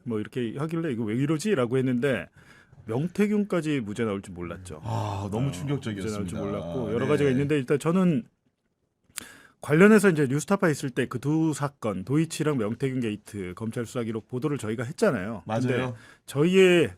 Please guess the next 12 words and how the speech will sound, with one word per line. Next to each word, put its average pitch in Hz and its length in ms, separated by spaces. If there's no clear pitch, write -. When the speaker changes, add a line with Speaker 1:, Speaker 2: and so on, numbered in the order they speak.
Speaker 1:
한 117 380
팔 214 200
개월간에, 135 640
그리고 135 180
도이치모터스는 147 760
이천이십 131 560
년 135 180
이월부터 113 400
시민보 180 380
기자가 92 520
보도를 95 320
했는데 101 460